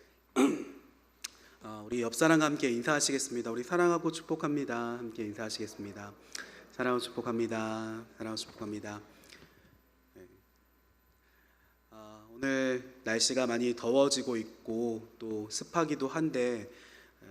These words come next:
그 가운데도 우리가 하나님을 기억하며 이 자리에 나와 함께 예배드리고 또 기도하는 시간들을 가지게 하심이 너무나도 감사한 것 같습니다.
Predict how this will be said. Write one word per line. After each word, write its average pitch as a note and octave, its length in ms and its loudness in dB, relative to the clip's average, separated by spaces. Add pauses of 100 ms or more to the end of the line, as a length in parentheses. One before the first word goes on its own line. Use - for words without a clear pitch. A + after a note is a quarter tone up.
(300)
그 A2+ 140 -8
가운데도 C3 580 4
우리가 A#2+ 280 2
하나님을 C3+ 480 2
기억하며 A2+ 800 -4
이 A2 40 -8
자리에 A#2+ 280 2
나와 A2+ 240 0
함께 A#2+ 300 -2
예배드리고 A2+ 880 -2 (220)
또 G#2+ 520 -2
기도하는 B2+ 420 4
시간들을 C3+ 880 2
가지게 B2 440 -4
하심이 B2+ 580 2
너무나도 A2+ 420 -2
감사한 A2+ 520 -2
것 A2 120 -2
같습니다. G2+ 600 -6